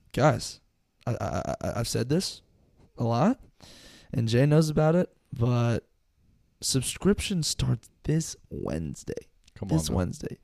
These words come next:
Speaker 2: Come
Speaker 1: Only
Speaker 2: on.
Speaker 1: five bucks a month. What did you tell me? What do they gotta give up?
Speaker 2: Man, just don't go that one day and buy that five dollar coffee from Starbucks or from Dunkin' Donuts.
Speaker 1: That's exactly what Kate said.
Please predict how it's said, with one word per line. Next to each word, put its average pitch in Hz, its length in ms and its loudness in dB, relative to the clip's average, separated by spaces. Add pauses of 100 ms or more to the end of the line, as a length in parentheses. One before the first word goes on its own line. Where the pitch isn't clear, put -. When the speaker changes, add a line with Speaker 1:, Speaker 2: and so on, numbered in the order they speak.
(160)
Speaker 2:
Come 165 100 0
Speaker 1:
Only 196 100 4
Speaker 2:
on. 185 40 2
Speaker 1:
five 190 280 2
bucks 190 240 0
a 170 40 -2
month. 131 280 -4
What 156 100 6
did 175 140 0
you 185 60 0
tell 175 180 0
me? 180 160 0
What 170 220 2
do 185 60 0
they 180 120 0
gotta 165 220 0
give 147 180 0
up? 151 220 -2 (240)
Speaker 2:
Man, 107 260 -2 (380)
just 127 320 -8 (180)
don't 123 300 -4
go 107 180 4
that 98 220 2
one 92 280 -4
day 85 460 -2
and 82 160 -12
buy 82 180 -2
that 82 200 -6
five 82 280 -4
dollar 82 220 -6
coffee 80 400 -10
from 82 140 -14
Starbucks 71 720 -10
or 73 40 -10
from 76 160 -12
Dunkin' 76 280 -8
Donuts. 71 160 -8
Speaker 1:
That's 151 180 4
exactly 135 440 2
what 139 200 4
Kate 107 220 -2
said. 110 260 -6